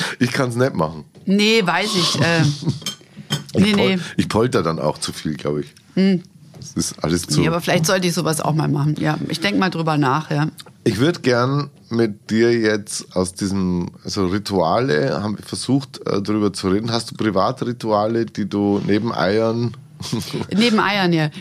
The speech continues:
Speaker 2: Ja, wir haben tatsächlich ein Familienritual,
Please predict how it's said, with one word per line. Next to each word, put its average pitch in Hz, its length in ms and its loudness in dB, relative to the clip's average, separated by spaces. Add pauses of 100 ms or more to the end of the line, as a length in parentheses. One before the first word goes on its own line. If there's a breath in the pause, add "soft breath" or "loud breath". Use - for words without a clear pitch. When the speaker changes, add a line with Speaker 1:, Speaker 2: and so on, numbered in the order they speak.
(120)
Speaker 2:
Ja, 185 300 2
wir 196 120 2
haben 208 400 2
tatsächlich 196 400 0
ein 175 80 2
Familienritual, 147 1000 0